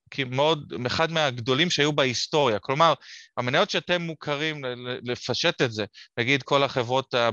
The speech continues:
הגדולות ב-S and P, המכפיל רווח שלהם הוא באזור שלושים, ארבעים צפונה. המניות ה-, שאנחנו משקיעים בהם, יש שם מכפילי רווח של עשר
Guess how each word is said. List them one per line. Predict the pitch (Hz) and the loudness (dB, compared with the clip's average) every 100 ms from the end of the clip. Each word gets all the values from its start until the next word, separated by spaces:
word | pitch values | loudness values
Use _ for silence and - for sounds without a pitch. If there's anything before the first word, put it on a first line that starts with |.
| 113 | 0
הגדולות | 110 110 123 123 | -2 -2 -4 -2
ב-S | 123 127 123 | -2 -2 -6
and | 113 156 | -8 -2
P, | 156 | 2
המכפיל | 123 117 110 113 - - 127 | 2 0 -4 -14 -12 -6 -2
רווח | 135 151 156 | 0 2 0
שלהם | - 117 113 113 | -2 -6 -8 -8
הוא | 107 | -8
באזור | 104 110 101 123 123 113 - - | -4 -4 0 2 2 0 -10 -18
שלושים, | - - 104 - 147 135 | -12 -8 -6 0 0 0
ארבעים | 110 110 123 135 | 0 2 2 0
צפונה. | - 113 - 135 104 - - | -8 -10 2 2 2 -6 -8
המניות | 107 107 127 202 - | -6 -2 0 2 4
ה-, | 160 135 123 120 | 4 6 4 2
שאנחנו | - 127 165 | 0 -2 -2
משקיעים | 214 208 - 131 127 | -2 -4 -2 -4 -2
בהם, | 127 127 127 | -2 -2 -4
יש | 127 - | -8 -10
שם | 131 120 | -10 -10
מכפילי | - - 127 135 131 | -12 -4 0 2 2
רווח | 135 - | 0 -2
של | 135 - | -4 0
עשר | 143 - 151 135 | 0 2 0 0